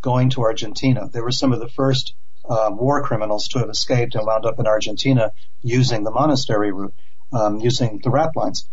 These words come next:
It's Dragonovich who created this, and he created it working hand in hand with Allied intelligence.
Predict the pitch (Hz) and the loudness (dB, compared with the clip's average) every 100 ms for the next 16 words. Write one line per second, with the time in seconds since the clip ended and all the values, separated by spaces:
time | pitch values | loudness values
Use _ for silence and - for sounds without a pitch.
0 | - - - 135 - 147 131 165 202 139 | -4 -4 0 0 2 2 4 4 2 2
1 | 113 - - - - - 131 131 143 185 | 0 0 -2 -2 -4 0 0 2 2 2
2 | 147 120 - - 131 147 143 156 196 143 | 2 0 -2 2 2 2 2 2 2 2
3 | 135 127 147 156 131 127 135 160 143 131 | 2 2 2 2 2 4 2 2 2 2
4 | 135 139 104 - - - - - - - | 4 2 0 -2 -6 -6 -6 -6 -6 -4
5 | 139 127 135 143 147 131 127 123 - 151 | 0 2 2 2 2 2 2 0 0 0
6 | 135 - 98 - | 0 -2 -2 -2